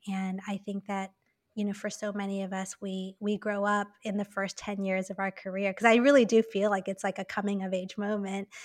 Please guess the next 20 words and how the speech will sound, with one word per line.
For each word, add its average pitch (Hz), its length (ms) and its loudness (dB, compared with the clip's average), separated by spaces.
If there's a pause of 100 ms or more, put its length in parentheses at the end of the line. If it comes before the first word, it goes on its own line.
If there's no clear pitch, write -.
(360)
that, 196 220 -2
like, 196 280 -2
"Oh 226 40 -2
my 233 200 2
goodness, 214 480 -2
I, 196 220 -4 (540)
my 196 200 0
career 220 560 -4 (380)
path - 320 -6
has - 540 -2
to - 180 -2
look 208 360 -4
like 190 380 -4
either 190 280 -2 (300)
my 185 160 -8
friends, 208 540 0
my 185 100 -8
siblings, 196 640 -6
my 185 120 -8
bosses." 190 760 -4